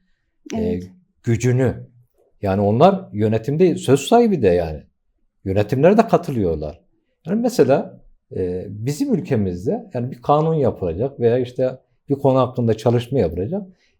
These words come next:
Speaker 1: Biliyorsunuz birçok sivil toplum kuruluşu var. Aslında, e, işte kanun yaparken veya bir yasa çıkartılacakken bu sivil toplum kuruluşlarını da davet etseler. Mesela eğitimle ilgili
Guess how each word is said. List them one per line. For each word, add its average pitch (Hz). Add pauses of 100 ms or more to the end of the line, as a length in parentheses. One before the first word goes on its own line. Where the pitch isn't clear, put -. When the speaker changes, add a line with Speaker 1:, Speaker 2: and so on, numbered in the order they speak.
(160)
Speaker 1:
Biliyorsunuz 277
birçok -
sivil 160
toplum 170
kuruluşu 110
var. 90
Aslında, 208 (500)
e, 87
işte -
kanun 196
yaparken 135
veya 123
bir 123
yasa 131
çıkartılacakken 127 (260)
bu 226
sivil 226
toplum 180
kuruluşlarını 135
da 113
davet 101
etseler. 82
Mesela 135
eğitimle 160
ilgili 85